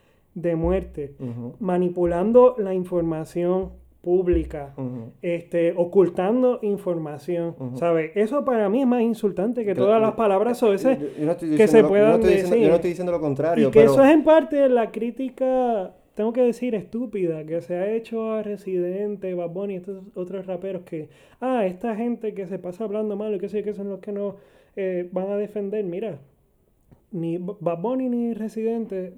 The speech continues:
Speaker 1: este, ellos no son gobernadores, o sea,
Speaker 2: Definitivamente.
Speaker 1: nosotros no los es-, escogimos a
Speaker 2: Ujú.
Speaker 1: ellos. Y
Speaker 2: Ujú.
Speaker 1: eso es parte de, ¿no? del, del género musical que ellos se expresan.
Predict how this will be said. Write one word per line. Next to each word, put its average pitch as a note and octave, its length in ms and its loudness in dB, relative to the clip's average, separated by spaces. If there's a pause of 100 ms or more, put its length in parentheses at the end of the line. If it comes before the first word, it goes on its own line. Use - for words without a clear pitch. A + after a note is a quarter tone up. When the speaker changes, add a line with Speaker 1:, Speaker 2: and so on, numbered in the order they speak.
(160)
Speaker 1:
este, E3+ 400 -8
ellos F3+ 140 -4
no G#3+ 80 -8
son G#3 180 -8
gobernadores, E3+ 640 -6
o - 20 -20
sea, - 120 -14
Speaker 2:
Definitivamente. D3 140 -8 (260)
Speaker 1:
nosotros - 20 4
no G#3+ 140 6
los G#3 160 8
es-, G3+ 140 2 (340)
escogimos G3+ 680 0 (100)
a F3 80 -6
Speaker 2:
Ujú. F3 80 0
Speaker 1:
ellos. F3+ 420 4
Y G3 100 2
Speaker 2:
Ujú. G3 80 4
Speaker 1:
eso B3 180 6
es A#3+ 60 0
parte B3+ 400 4
de, A3 160 6
¿no? G#3+ 200 2
del, A3 260 2
del F#3+ 180 0
género G#3 600 0
musical A3+ 420 -4
que G#3+ 80 -6
ellos F#3+ 120 -6
se A3 60 -4
expresan. E3+ 300 -6